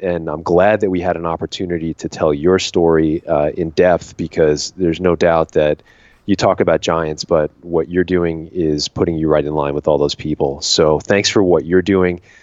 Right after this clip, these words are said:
Thank you for letting me crash your world and take <laughs> over your podcast for this episode. It's been a great experience for me personally. I've learned a lot, and, uh, I look forward to seeing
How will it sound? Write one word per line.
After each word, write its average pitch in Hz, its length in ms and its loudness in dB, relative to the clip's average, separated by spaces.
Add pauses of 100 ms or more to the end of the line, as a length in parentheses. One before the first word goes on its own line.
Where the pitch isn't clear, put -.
(100)
Thank 120 260 0
you 156 80 -2
for - 180 2
letting 117 340 2
me 98 100 -4
crash 98 540 -2
your 98 140 2
world 82 600 -2
and 80 140 -8
take - 340 -2
<laughs> - 0 -
over 98 180 2
your 85 180 0
podcast 82 560 0
for 85 100 -2
this 78 160 -6
episode. 80 580 2 (320)
It's - 180 -2
been 98 140 0
a 87 60 0
great 95 260 2
experience 101 460 0
for 85 160 -6
me 82 120 -4
personally. 87 640 -2
I've 80 200 -2
learned 85 240 2
a 76 40 4
lot, 78 440 2
and, 78 400 -4
uh, 78 100 2
I 80 60 0
look 87 200 2
forward 90 340 2
to 85 60 -2
seeing 85 500 -2